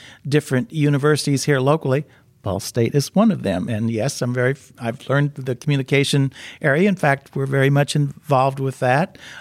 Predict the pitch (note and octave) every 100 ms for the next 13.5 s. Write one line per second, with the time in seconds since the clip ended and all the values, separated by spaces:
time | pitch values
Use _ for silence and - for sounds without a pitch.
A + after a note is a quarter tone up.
0 | - C#3 C3 C3 C3 - - C#3 - -
1 | G3 D#3+ - - - - - D3+ F#3+ G3
2 | D3+ G3+ A3 E3+ C#3 D#3+ D3 C#3 C3+ -
3 | D3+ D#3 G3 - D#3+ C#3+ F#3+ F3 D3 C#3+
4 | C3+ D#3+ D#3 C#3 - E3+ D#3+ D3+ C3+ -
5 | F3 D#3+ C#3+ C3 - - - - _ -
6 | - D3 C3 - D3+ D3 - D#3+ D#3 D3+
7 | C3+ A#2+ B2 A#2 A#2 A#2+ A#2+ A#2+ A2 A#2
8 | - - C#3+ B2 A2+ B2+ A2+ - B2 A2
9 | - A2 B2+ B2+ - - - B2+ A#2 A#2+
10 | A2+ A#2 A#2 - - - - - _ -
11 | - _ _ - - D3 C#3 B2+ A#2+ -
12 | B2 - B2 A#2+ A2+ A2+ - - B2 A#2
13 | A#2 C3 A#2+ A#2 A#2